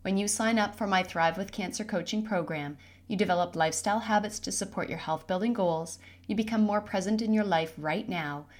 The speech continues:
you learn how to manage your stress, anxiety, and fear, and you learn my whole health approach to living with cancer. The question is no longer, "Do you want support?" The question is, "Have you decided to start feeling supported?"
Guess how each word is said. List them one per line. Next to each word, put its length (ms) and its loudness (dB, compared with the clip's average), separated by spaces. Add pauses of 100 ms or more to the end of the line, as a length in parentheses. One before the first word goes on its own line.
(220)
you 100 6
learn 280 2
how 140 -2
to 80 2
manage 340 -2
your 60 -6
stress, 540 0 (220)
anxiety, 720 0
and 180 4
fear, 400 -4 (240)
and 140 6
you 100 6
learn 200 4
my 140 4
whole 340 2
health 320 -4
approach 420 -4
to 140 -6
living 340 -4
with 320 -2
cancer. 600 -8 (520)
The 80 -4
question 420 2
is 140 4
no 140 2
longer, 360 0
"Do 160 -6
you 140 -2
want 320 -2
support?" 560 -8 (300)
The 80 -4
question 480 0
is, 160 -2
"Have 200 0
you 120 2
decided 580 0
to 60 -4
start 320 -2
feeling 340 -6
supported?" 600 -6